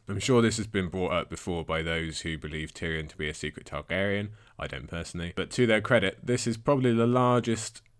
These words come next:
explosion slash fire slash wildfire thing seen since the days of actual living dragons. It's this or Summerhall for largest fires, I would guess. But this certainly has a much larger death toll.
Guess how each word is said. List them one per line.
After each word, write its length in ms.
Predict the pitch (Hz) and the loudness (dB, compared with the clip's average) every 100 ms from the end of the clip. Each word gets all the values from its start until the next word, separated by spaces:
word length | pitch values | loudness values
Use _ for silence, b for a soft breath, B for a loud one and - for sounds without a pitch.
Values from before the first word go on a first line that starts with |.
| _ _ | _ _
explosion 920 | - - - 120 117 113 110 110 110 110 | -12 -10 -2 4 6 6 4 0 -2 -6
slash 540 | - 101 90 - - - | -2 -2 -2 -6 -12 -16
fire 600 | - 113 104 104 101 101 | -2 2 4 4 2 0
slash 320 | 98 87 - | -2 -6 -2
wildfire 500 | 107 101 - 98 92 | 0 2 2 0 0
thing 400 | - 92 90 92 B B B B - | 0 -2 -2 -6 B B B B -14
seen 440 | - 139 127 120 | 2 6 6 4
since 260 | 113 107 92 | 0 -2 -4
the 100 | 107 | -4
days 360 | 107 101 95 92 | 2 2 2 -2
of 100 | - | -4
actual 500 | 95 - - 90 87 - | -4 -4 -8 -8 -8 -8
living 340 | 92 85 82 | -6 -4 -6
dragons. 600 | 78 92 80 76 73 - - | -4 -4 -4 -8 -14 -16 -14
It's 120 | - - | -12 -2
this 260 | 127 120 | 0 0
or 80 | 107 | 0
Summerhall 480 | - 95 80 80 78 | 0 -2 -2 -6 -8
for 240 | 80 82 - | -8 -8 -6
largest 460 | 90 87 78 - | -4 -4 -6 -10
fires, 400 | - 78 71 69 - | -6 -4 -4 -6 -8
I 100 | 73 | -10
would 140 | 69 | -8
guess. 320 | 82 76 - B B B B - | -8 -8 -12 B B B B -10
But 140 | 76 | 0
this 160 | 104 - | 0 2
certainly 420 | - 92 76 80 | 2 2 2 -2
has 180 | 80 78 | -4 -4
a 60 | |
much 400 | 87 90 - - | -4 -6 -6 -6
larger 240 | 87 82 80 | -4 -4 -6
death 280 | 85 - | -10 -10
toll. 260 | - - | -12 -12